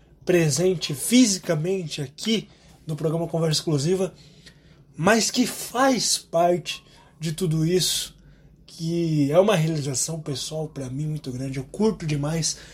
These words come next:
cada momento, cada programa pra mim é muito especial. Eu, eu penso com carinho em cada assunto, em cada tema, o que eu vou trazer pra vocês,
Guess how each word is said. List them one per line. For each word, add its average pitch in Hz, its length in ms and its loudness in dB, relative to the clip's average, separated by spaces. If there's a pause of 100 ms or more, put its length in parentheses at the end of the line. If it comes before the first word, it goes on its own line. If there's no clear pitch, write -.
(360)
cada 214 420 4
momento, 165 520 -4 (160)
cada 208 340 -2
programa 170 520 -2
pra 151 160 -2
mim 156 300 -2 (480)
é 175 160 4
muito 165 380 -2
especial. 147 540 -2
Eu, 151 260 0
eu 151 180 -4 (120)
penso 156 680 -2 (460)
com 185 160 2
carinho 165 600 0
em 143 100 -2
cada 147 340 -4
assunto, 156 560 -4
em 139 40 -4
cada 143 280 -4
tema, 165 480 -4
o 135 80 -8
que - 180 -8
eu 147 60 -2
vou 147 120 -4
trazer 135 300 -4
pra 139 140 -4
vocês, 143 680 -2